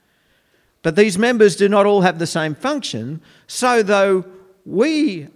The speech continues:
are one body in Christ, many of us are one body in Christ, and individually members one of another, having gifts that differ according to the grace given to us,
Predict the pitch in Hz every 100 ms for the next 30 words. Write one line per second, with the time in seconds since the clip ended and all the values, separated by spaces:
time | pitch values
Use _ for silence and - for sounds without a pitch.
0 | _ _ - 175 165 156 160 160 147 156
1 | 147 143 127 139 135 214 - 170 214 214
2 | 156 151 147 147 147 147 139 135 123 123
3 | 117 175 - - _ _ _ - 190 214
4 | 202 180 277 302 214 170 175 196 180 175
5 | 190 220 180 160 151 160 185 214 269 143
6 | - _ _ _ _ _ _ _ - 196
7 | 196 185 160 143 294 - - - 165 151
8 | 143 285 - 113 90 117 _ _ _ _
9 | - - - 170 180 180 180 170 165 147
10 | 156 151 147 - 127 127 180 175 143 -
11 | 95 82 110 - -